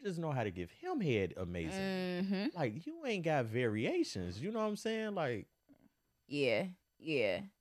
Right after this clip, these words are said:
Speaker 2: That makes sense. I feel that. I feel that. So I definitely think that as it relates to just being open to experiencing stuff with people, like,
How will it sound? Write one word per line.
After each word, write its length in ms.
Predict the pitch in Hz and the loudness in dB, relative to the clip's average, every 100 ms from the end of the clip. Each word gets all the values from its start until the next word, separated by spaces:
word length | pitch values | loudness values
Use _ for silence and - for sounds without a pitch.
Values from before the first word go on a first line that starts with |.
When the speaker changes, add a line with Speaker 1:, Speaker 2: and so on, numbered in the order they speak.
| - | 0
Speaker 2:
That 140 | 240 | 2
makes 240 | 262 202 - | 6 4 2
sense. 240 | 135 92 - | -4 -6 6
I 120 | 208 247 | 8 8
feel 220 | 185 147 | 6 4
that. 220 | 110 - | 4 4
I 100 | 160 | 4
feel 180 | 175 131 | 4 2
that. 160 | 87 - - _ _ _ - | 0 -2 -6 _ _ _ 2
So 360 | 226 202 185 175 | 10 12 12 10
I 120 | - 214 | 8 6
definitely 880 | 185 185 233 233 220 202 190 175 165 _ | 8 8 8 4 4 4 2 -2 -6 _
think 340 | 175 180 165 - | 2 4 2 0
that 420 | 160 156 147 135 - _ _ _ | 6 10 10 8 2 _ _ _
as 260 | 131 165 202 202 | 6 6 6 6
it 340 | 208 175 - | 6 6 4
relates 840 | 175 185 160 151 160 175 - - - - | 2 4 6 8 8 8 4 -6 -14 -6
to 640 | 196 180 165 156 147 160 - 175 | 2 4 6 4 2 -2 -4 -12
just 640 | 160 180 180 170 165 - 160 | 2 6 8 8 4 -2 -6
being 640 | 175 185 185 180 170 160 - _ _ | -2 2 2 2 2 0 -2 _ _
open 640 | 151 170 185 196 190 180 185 - | 6 6 6 2 4 4 0 0
to 300 | 175 165 - | 2 2 0
experiencing 1000 | 151 147 - 160 180 202 233 233 226 226 | -2 -4 -4 0 2 0 0 0 0 -2
stuff 340 | - - 226 233 | -2 4 6 4
with 160 | 190 | 0
people, 420 | 226 233 226 214 226 _ _ _ _ _ _ _ - | 0 2 0 -2 -4 _ _ _ _ _ _ _ 6
like, 420 | 180 175 165 | 10 12 10